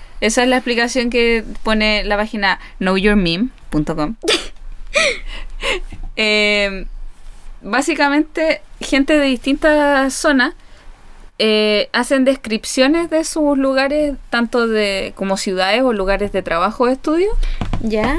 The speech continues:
Speaker 1: Eh, tomándolo como con una descripción media oscura, media terrorífica y bastante ambigua, por así decirlo.
Speaker 2: Mm.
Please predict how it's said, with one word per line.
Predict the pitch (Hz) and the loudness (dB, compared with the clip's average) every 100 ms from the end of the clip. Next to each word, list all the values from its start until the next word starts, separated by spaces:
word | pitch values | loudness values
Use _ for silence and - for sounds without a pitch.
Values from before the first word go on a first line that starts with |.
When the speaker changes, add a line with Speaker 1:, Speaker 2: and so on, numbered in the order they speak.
| 415 - | -2 -2
Speaker 1:
Eh, | 220 208 202 202 196 196 190 190 185 180 | 0 2 2 0 -4 -4 -6 -6 -8 -6
tomándolo | - 208 220 233 233 240 240 233 | -2 0 2 2 0 2 0 0
como | 233 214 202 | 0 0 0
con | 208 202 202 95 90 - - - - - - - - - - - - - - | 0 0 -2 -4 -8 -14 -20 -20 -20 -20 -20 -20 -20 -20 -20 -20 -18 -18 -4
una | 208 214 214 208 208 208 208 202 | 2 2 2 2 4 4 2 0
descripción | 190 202 208 - 196 196 - - 220 214 214 214 214 208 208 208 208 202 - - - - - - | 0 0 -2 0 0 0 -4 -2 0 2 4 4 2 2 0 -2 -2 -4 -10 -14 -20 -20 -20 -6
media | 196 196 202 202 196 202 196 190 190 190 185 185 | -2 2 2 2 0 2 2 4 4 4 2 0
oscura, | 180 - 220 240 226 214 208 | -4 -8 0 2 2 2 2
media | 208 196 196 190 | 0 -2 0 0
terrorífica | 185 185 185 202 208 220 202 208 196 196 196 - | 0 2 2 0 -2 -4 -4 0 2 2 2 -2
y | 185 185 180 | -4 -4 -2
bastante | 180 185 - 190 196 - 208 | -2 -2 0 -2 -2 0 0
ambigua, | 190 190 208 151 123 - | 2 2 2 2 -2 -4
por | 147 | -4
así | 294 247 247 | 0 2 4
decirlo. | 247 247 240 240 | 2 2 2 4
Speaker 2:
Mm. | 233 226 220 202 196 190 | 4 4 2 0 -2 -4